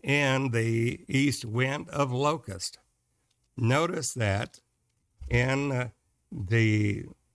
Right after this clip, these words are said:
Exodus chapter ten,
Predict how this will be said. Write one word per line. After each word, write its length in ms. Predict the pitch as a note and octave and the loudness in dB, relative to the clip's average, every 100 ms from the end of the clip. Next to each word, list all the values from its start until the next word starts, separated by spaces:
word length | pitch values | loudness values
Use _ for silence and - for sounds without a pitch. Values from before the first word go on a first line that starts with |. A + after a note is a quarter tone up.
| - | -4
Exodus 680 | C3+ C#3 D3+ C#3 E3 - - _ _ _ _ _ _ _ _ _ | -4 -2 -6 -4 -4 -8 -12 _ _ _ _ _ _ _ _ _
chapter 420 | - A#2+ A#2 B2+ | -2 -2 -2 -8
ten, 560 | G2+ - C#3 D#3 C4+ | -6 -2 0 0 -4